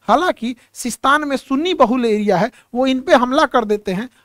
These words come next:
और जब ये आता है तो ये लोग भाग आते हैं बलूचिस्तान वाले एरिया में। हालांकि हमारे लिए सिस्तान का एरिया शांत रहना जरूरी है, क्योंकि भारत ने यहाँ चाबहार बंदरगाह बनाया है,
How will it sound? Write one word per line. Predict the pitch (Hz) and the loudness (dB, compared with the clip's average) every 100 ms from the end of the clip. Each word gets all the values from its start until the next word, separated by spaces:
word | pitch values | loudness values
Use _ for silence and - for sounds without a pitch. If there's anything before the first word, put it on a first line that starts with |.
| - | -6
और | 214 | -2
जब | 269 294 | 0 0
ये | 277 | 2
आता | 247 233 254 | 2 2 2
है | 226 | 0
तो | 226 | 0
ये | 226 233 | -2 -2
लोग | 220 | -2
भाग | 190 214 | -2 0
आते | 202 202 | 0 0
हैं | 214 220 | -4 -2
बलूचिस्तान | 196 185 180 185 165 | -6 -6 -10 -10 -10
वाले | 151 147 | -10 -10
एरिया | 143 147 | -10 -12
में। | 147 156 _ _ - | -16 -20 _ _ -4
हालांकि | 202 285 320 254 | -2 0 -2 -2
हमारे | 196 170 196 233 311 | -4 -4 2 4 4
लिए | 254 202 202 247 - - | 0 -2 -2 -4 -12 -20
सिस्तान | - 226 - 254 311 | -10 -10 -2 -2 -2
का | 294 247 | -4 -6
एरिया | 196 214 214 233 - _ - | -4 -2 -2 -2 -6 _ -10
शांत | 226 262 262 | -4 -2 -2
रहना | 226 208 214 | -4 -4 -6
जरूरी | 175 175 202 220 | -6 -8 -6 -4
है, | 196 208 _ _ | -4 -6 _ _
क्योंकि | 247 214 214 | -10 -8 -8
भारत | 170 226 277 277 | -2 0 0 -2
ने | 240 | -8
यहाँ | 226 214 | -6 -4
चाबहार | 220 196 190 226 233 | -2 -2 0 0 0
बंदरगाह | 208 196 190 190 | -2 -4 -4 -4
बनाया | 160 156 151 | -6 -10 -10
है, | 151 | -8